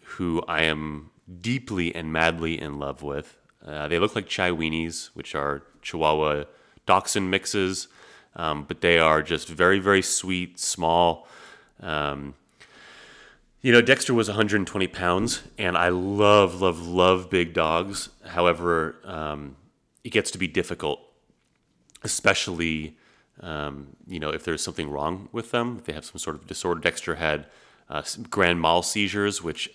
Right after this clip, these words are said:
you know, at a hundred twenty pounds is very difficult, uh, especially for, for a single person. Hopefully I'm not single forever if you know somebody. Um, but, uh, <laughs> uh, you know, and then when his, when his hips got bad and I was picking him up, it's, it's hard work.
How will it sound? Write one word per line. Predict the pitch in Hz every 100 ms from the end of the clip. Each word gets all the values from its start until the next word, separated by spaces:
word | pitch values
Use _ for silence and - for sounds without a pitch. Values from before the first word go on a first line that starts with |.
| -
you | 82
know, | 78
at |
a | 78
hundred | 82 82
twenty | 82 82
pounds | 80 82 80 78
is | 69
very | 71 78 80
difficult, | 78 82 78 82 85 - _ _ - _ -
uh, | 73
especially | - 87 90
for, | - 82 78 76 -
for | - 78 73
a | 71
single | - 78
person. | - 92 190 113
Hopefully | 87 85 -
I'm | 78
not | -
single | - 80
forever | 76 73 95 95 71 78
if | -
you | 80
know | 95
somebody. | 101 73 69 69 76 80 _ - - _
Um, | 101 90 80 80
but, | 123 90 - - - - - - -
uh, | 85 80 78 - - 127 - -
<laughs> | - - -
uh, | 104 87 80 76 - _ - - _ _ - -
you | 151
know, | 135
and | 98
then | 95 95 95
when | 95
his, | 87 82 80
when | 95
his | 78 -
hips | 147 -
got | 92 -
bad | 80
and | 80
I |
was | 76 -
picking | - - 82
him | 76
up, | 104 101
it's, | 80 - -
it's | 127
hard | - 131 123
work. | 98 92 -